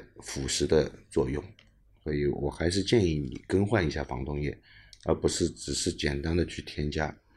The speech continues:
那么关于你添加房东液的时候，说只要颜色一样就能加，其实颜色一样就是能加的，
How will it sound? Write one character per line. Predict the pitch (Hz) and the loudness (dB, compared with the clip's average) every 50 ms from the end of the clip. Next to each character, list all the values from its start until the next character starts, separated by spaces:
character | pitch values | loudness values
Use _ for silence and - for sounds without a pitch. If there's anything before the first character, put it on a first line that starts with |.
| - - - - - - - _ - | -20 -20 -20 -20 -20 -20 -14 _ 2
那 | 82 | 4
么 | 85 82 | 4 6
关 | - 120 123 120 117 | 8 8 10 10 10
于 | 110 | 10
你 | 101 85 | 10 8
添 | 80 - - 117 117 | 6 6 6 8 8
加 | 120 117 | 8 8
房 | 110 90 85 95 | 8 8 8 8
东 | 107 110 | 8 8
液 | 101 92 87 | 8 8 6
的 | 82 80 | 6 4
时 | - - - | 2 2 0
候， | 78 - - 95 90 78 - - - - _ _ _ _ _ _ _ _ _ _ - - - - _ _ _ - - - - - | 0 4 6 6 6 6 4 0 -12 -20 _ _ _ _ _ _ _ _ _ _ -20 -20 -20 -20 _ _ _ -20 -20 -20 -20 -10
说 | - - - | 0 6 6
只 | 101 82 - 95 | 6 6 8 10
要 | 90 90 | 10 10
颜 | 85 78 80 82 92 | 10 8 6 6 6
色 | - - 101 | 6 6 6
一 | 85 80 82 | 6 6 6
样 | 87 80 78 | 4 4 4
就 | - 85 | 4 2
能 | 80 73 71 71 | 4 4 2 2
加， | - - 80 76 - - - _ - | 2 2 2 2 2 0 -8 _ -12
其 | - - 87 | -6 -4 -4
实 | 87 - 92 92 92 92 - - - - - | -2 2 4 4 4 4 2 -4 -10 -8 0
颜 | 82 82 87 92 117 | 4 6 8 8 8
色 | 110 131 | 6 6
一 | 107 87 76 78 | 4 4 4 4
样 | 90 104 95 - - - - _ - - _ _ - _ _ - - _ _ _ - _ | 4 4 4 4 -2 -10 -20 _ -20 -20 _ _ -20 _ _ -20 -20 _ _ _ -12 _
就 | - - 104 | 6 6 8
是 | 82 - 78 | 8 6 2
能 | 73 69 67 67 | 0 0 -2 -4
加 | - 71 | -4 -6
的， | 67 67 - - | -10 -10 -14 -18